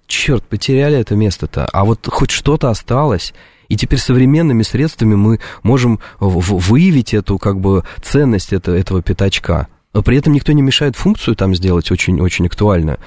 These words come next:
Там, там может быть лекторий или там ресторан. И, и это нормально, потому что мы с вами живые люди, и нам нужно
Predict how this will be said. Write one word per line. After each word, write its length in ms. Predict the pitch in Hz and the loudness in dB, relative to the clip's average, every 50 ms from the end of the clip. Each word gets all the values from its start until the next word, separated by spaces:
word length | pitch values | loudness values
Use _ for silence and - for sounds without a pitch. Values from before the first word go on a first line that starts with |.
| - _ _ | -18 _ _
Там, 260 | - - 90 95 92 90 | -4 -2 0 0 0 -2
там 140 | - 101 | 0 0
может 260 | 101 107 107 104 110 107 | 2 2 2 0 0 0
быть 200 | 107 104 - 107 | -2 -2 0 0
лекторий 720 | 107 104 - - 123 139 170 151 120 101 92 90 90 87 | 0 0 0 0 2 2 2 2 2 2 0 0 0 -2
или 120 | 85 82 | -2 -4
там 380 | 87 - 92 85 85 85 92 92 | -4 -4 -2 -2 -2 -2 0 0
ресторан. 580 | 95 98 - - - 90 87 101 139 143 101 - - - - - _ _ _ _ _ | 0 -2 -2 -2 0 0 2 2 0 0 -2 -4 -8 -12 -20 -20 _ _ _ _ _
И, 100 | - 110 | -4 -4
и 180 | - - 113 110 | -2 0 2 2
это 180 | 117 - - | 2 2 2
нормально, 540 | 117 113 117 113 110 117 147 160 143 107 90 | 2 2 2 2 2 2 2 2 0 -2 -2
потому 240 | - - - 95 92 | -4 -4 -4 -4 -4
что 160 | - - 87 | -4 -2 0
мы 100 | 98 165 | 0 0
с 80 | 190 - | 0 0
вами 160 | 131 104 95 | 0 -2 0
живые 400 | 87 85 117 147 123 104 101 101 | 0 0 0 2 2 2 4 4
люди, 320 | 95 95 92 90 92 87 104 | 4 2 2 0 0 -2 -2
и 100 | - 92 | -2 -2
нам 160 | 90 104 131 | 0 0 2
нужно 280 | 151 147 131 127 120 113 | 2 0 0 0 -2 -2